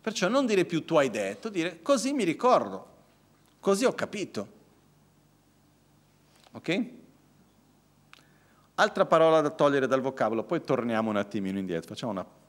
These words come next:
parentesi veloce. Un giorno mi trovavo con mia sorella a San Paolo, in Brasile.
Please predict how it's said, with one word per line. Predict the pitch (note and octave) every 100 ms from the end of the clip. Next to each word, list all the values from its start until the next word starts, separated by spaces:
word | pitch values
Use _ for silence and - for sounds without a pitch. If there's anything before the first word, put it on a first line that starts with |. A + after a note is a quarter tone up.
| _ _
parentesi | G#2+ A2+ A2 G#2 G#2
veloce. | F#2+ F2 E2+ - F#2+ _ _ _ _ _ _ _ _ _ _ -
Un | G#3+
giorno | G3+ G3 D3 D#3 D#3
mi | D3+
trovavo | E3 D#3 D3+ D3+ D3
con | D3 C#3
mia | C#3
sorella | C3+ D3 C3 A#2+ A#2 A#2 A#2
a | A#2+
San | - - A#2 A2
Paolo, | G2+ G2+ G2 G2+ A2+ - _ _ _ _ _
in | G2 G2
Brasile. | G2+ F2+ F#2+ F#2 F#2+ G2+